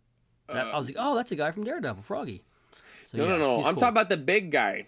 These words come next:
Speaker 2: the real big guy with the weird, the punk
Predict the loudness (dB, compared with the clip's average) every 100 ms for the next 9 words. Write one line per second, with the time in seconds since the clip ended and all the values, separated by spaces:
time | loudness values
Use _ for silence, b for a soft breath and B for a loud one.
0 | _ -2 2 2 2 2 -2 2 2 4
1 | 2 0 0 0 0 2 2 -2 -8 -16
2 | -20 _ -10 -10 -4 -2